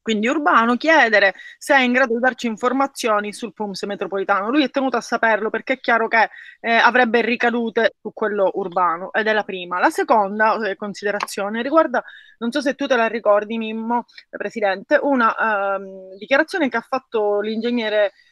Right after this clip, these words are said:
ehm, l'ingegnere Biondo quando è venuto l'altra volta a parlare delle pedonalizzazioni. Lui ci diceva che il giorno prima era stato, credo in videoconferenza, a parlare con il Ministero e che loro si erano congratulati per, eh, i miglioramenti che erano stati apportati al pums dall'ultima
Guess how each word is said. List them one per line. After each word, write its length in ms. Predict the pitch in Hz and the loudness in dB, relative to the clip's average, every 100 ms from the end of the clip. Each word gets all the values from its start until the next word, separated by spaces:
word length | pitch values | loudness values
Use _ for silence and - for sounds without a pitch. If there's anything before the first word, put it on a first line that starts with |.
| - - _ _ _ _ _ - | -20 -20 _ _ _ _ _ -8
ehm, 800 | 220 208 202 196 196 196 185 185 202 | -2 0 2 0 -2 -4 -12 -14 -8
l'ingegnere 600 | 220 226 233 247 254 247 233 | -2 0 0 2 2 2 2
Biondo 400 | 294 285 247 220 | 4 4 4 2
quando 200 | 233 233 | 0 0
è 40 | |
venuto 240 | 240 262 | 0 0
l'altra 220 | 247 226 254 | 0 0 -2
volta 180 | 277 | -2
a 20 | 247 | -4
parlare 240 | 226 262 | -2 0
delle 100 | 247 | 0
pedonalizzazioni. 760 | 214 214 214 196 214 - 220 | -2 -2 -2 -2 -6 -6 -6
Lui 160 | 233 302 | -2 -2
ci 120 | - | -2
diceva 320 | 262 349 254 | -2 0 2
che 80 | 226 | 2
il 100 | 233 | 0
giorno 280 | 262 311 262 | 0 0 0
prima 440 | 247 214 214 226 | -2 -6 -2 0
era 160 | 254 254 | 2 0
stato, 520 | - - 247 214 208 | 0 2 4 4 2
credo 240 | 180 226 208 | -4 -4 -4
in 80 | |
videoconferenza, 840 | 202 202 196 202 - 240 240 202 - | -4 -6 -4 -8 -6 -2 -2 -4 -8
a 40 | |
parlare 380 | 190 214 240 220 | -4 0 2 0
con 140 | - 208 | -2 -6
il 80 | 208 | -2
Ministero 520 | 294 349 - 247 214 | -2 -4 2 2 2
e 60 | |
che 140 | - 285 | 2 2
loro 220 | 285 233 | 2 0
si 100 | 233 | -2
erano 180 | 240 220 | -2 -2
congratulati 800 | 220 262 254 226 214 202 196 208 | -2 0 0 -2 0 2 2 -2
per, 220 | 202 190 | -2 -2
eh, 1120 | 190 196 - 196 196 185 180 180 180 175 175 214 | 0 -2 0 -4 -2 -4 -4 -4 -4 -4 -6 -4
i 40 | |
miglioramenti 760 | 226 233 226 220 220 226 226 | -2 0 0 2 0 -2 -6
che 80 | 220 | -4
erano 180 | 208 208 | -4 -4
stati 240 | 196 226 | -12 -8
apportati 420 | 208 - 208 214 214 | -8 -8 -8 -6 -4
al 120 | 202 | -6
pums 320 | 247 220 - | -6 -8 -4
dall'ultima 640 | 202 196 208 - 202 196 | 0 0 -2 -8 -8 -6